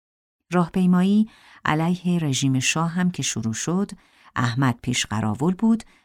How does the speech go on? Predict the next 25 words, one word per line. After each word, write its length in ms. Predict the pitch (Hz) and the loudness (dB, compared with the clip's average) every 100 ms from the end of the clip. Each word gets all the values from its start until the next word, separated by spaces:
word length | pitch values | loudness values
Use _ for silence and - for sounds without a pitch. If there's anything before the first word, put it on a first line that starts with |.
| - | -6
و 140 | 117 - | -4 -2
اشرت 560 | 131 135 - 190 226 - | -2 -2 -2 -2 -2 -4
پشت 280 | 123 - 127 | -6 -4 -4
سرش 480 | - 131 98 - | -2 -4 -4 -8
می‌رفت. 500 | - - 139 - - _ _ _ _ _ _ - | -8 -10 -12 -16 -18 _ _ _ _ _ _ 0
موافق 720 | 180 202 208 220 226 269 254 247 | 6 6 6 4 2 0 2 2
خسارت 580 | - 185 - 143 135 | 0 0 2 0 0
زدن 420 | 131 135 147 175 185 | 0 0 2 2 2
به 160 | 180 170 | 2 0
اموال 460 | 151 127 123 120 | 0 0 0 -2
عمومی 480 | 120 127 123 120 131 | -2 -2 0 0 0
نبود. 520 | 143 127 - - - - _ _ _ | 0 -2 -4 -12 -20 -20 _ _ _
وقتی 320 | - 127 - 143 | -2 -2 -2 -2
تعدادی 380 | 127 120 120 | 0 0 0
از 200 | 135 143 | 0 2
مردم 420 | 135 120 123 143 147 - - _ | 0 0 0 0 -2 -8 -20 _
به 140 | 131 | 0
انتهای 420 | 110 120 127 151 156 | 0 0 0 0 -2
خیابون 460 | - 131 117 139 | -2 -2 0 0
رفتن 380 | 131 117 - 120 | 0 -2 -2 -2
تا 120 | 120 | -2
شیشه‌های 500 | 120 110 - 117 120 | -4 -4 -4 -2 -2
بانک 300 | 120 120 120 | 0 0 0
رو 100 | - | -2
بشکنن، 640 | 117 131 - 151 175 220 | -2 -2 0 0 4 2